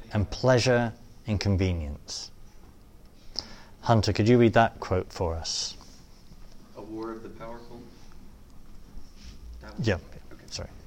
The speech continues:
Speaker 2: A war of the powerful against the weak, a life which would require greater acceptance, love, and care is considered useless, or held to be an intolerable burden, and is therefore rejected in one way or another.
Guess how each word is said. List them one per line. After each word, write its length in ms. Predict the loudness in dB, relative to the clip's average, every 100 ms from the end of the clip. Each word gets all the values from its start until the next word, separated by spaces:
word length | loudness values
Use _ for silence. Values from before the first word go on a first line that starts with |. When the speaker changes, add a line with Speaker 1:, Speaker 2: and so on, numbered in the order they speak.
| -14 -14 -12 -10
Speaker 2:
A 60 |
war 260 | -4 -2 -2
of 100 | -6
the 60 | -10
powerful 640 | -10 -10 -10 -10 -10 -10
against 400 | -10 -12 -12 -12
the 60 | -14
weak, 260 | -12 -14 -14 -18 -20 -18
a 80 | -14
life 300 | -10 -8 -10 -12
which 120 | -14 -14
would 180 | -14 -14
require 600 | -16 -16 -12 -12 -12 -14 -16
greater 320 | -14 -12 -12
acceptance, 840 | -12 -12 -14 -14 -14 -14 -14 -16 -18 -20 -16
love, 380 | -14 -12 -12 -14 -16
and 260 | -16 -16 -14
care 320 | -12 -12 -12
is 200 | -14 -16
considered 500 | -18 -16 -14 -12 -12 -14
useless, 400 | -16 -16 -18 -18 -20 -20 -20 -20 -20 -20 -18 -14
or 120 | -12
held 240 | -10 -10 -12
to 60 | -12
be 200 | -12 -10
an 100 | -10
intolerable 720 | -12 -12 -12 -12 -12 -14 -14
burden, 360 | -14 -14 -14 -16 -14 -12 -12 -14 -14 -16 -12
and 100 | -12
is 120 | -10
therefore 420 | -10 -10 -12 -12
rejected 720 | -12 -12 -12 -12 -12 -14 -12
in 180 | -12 -12
one 220 | -12 -12
way 180 | -12 -10
or 140 | -10
another. 360 | -10 -12 -12 -14